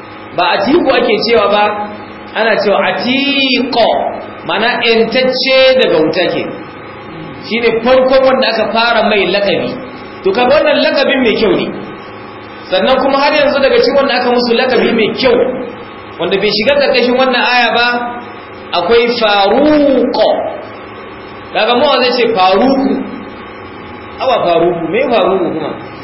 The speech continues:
Al-Faruqo. Shi ne Umar ibn al-Khattab. Sannan kuma daga cikin wanda aka musu lakabi mai kyau, akwai Usman,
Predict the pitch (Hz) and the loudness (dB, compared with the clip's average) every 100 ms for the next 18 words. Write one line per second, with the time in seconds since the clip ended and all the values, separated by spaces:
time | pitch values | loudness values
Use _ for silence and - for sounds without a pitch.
0 | - - - - - 214 226 214 233 233 | -16 -16 -16 -18 -4 0 0 0 2 4
1 | 233 240 311 339 320 269 - - 220 - | 4 4 4 4 4 2 0 2 2 2
2 | - - - - - - - - - - | -4 -10 -12 -16 -16 -18 -16 -16 -16 -6
3 | 220 240 220 208 285 285 262 254 254 262 | -2 2 2 4 4 4 2 2 0 0
4 | 247 202 196 175 170 160 139 - - - | 2 2 0 -2 -2 -2 -2 -6 -10 -14
5 | - - - - - - - - 185 226 | -16 -16 -16 -16 -16 -16 -16 -4 -2 2
6 | 285 285 311 311 277 247 277 285 269 262 | 2 4 4 2 2 2 2 2 2 2
7 | 254 254 233 247 262 240 240 240 214 - | 0 0 2 2 2 2 2 0 0 2
8 | 262 240 254 - - - - - - - | 2 4 2 -2 -8 -10 -14 -16 -18 -18
9 | - 175 - 262 262 240 214 233 269 262 | -8 -4 2 2 2 0 0 2 2 2